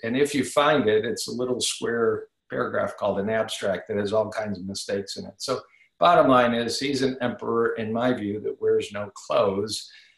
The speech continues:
but he's, he's handsome, he's articulate, he can tell a story like Father Time or Santa Claus like no other.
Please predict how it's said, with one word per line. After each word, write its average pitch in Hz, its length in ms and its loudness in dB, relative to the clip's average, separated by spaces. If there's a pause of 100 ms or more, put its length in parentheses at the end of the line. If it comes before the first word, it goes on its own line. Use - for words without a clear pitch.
(500)
but 156 440 8 (140)
he's, - 720 0
he's 107 260 -2
handsome, 147 960 4
he's 104 340 -6
articulate, 147 880 4
he 156 180 0
can 135 220 -2
tell 127 260 0
a 98 60 -2
story 147 600 4
like 107 260 2 (160)
Father 127 340 2
Time 139 540 0
or 92 140 -4
Santa 135 340 0
Claus 127 400 2
like 98 160 -2
no 110 180 0
other. 127 360 0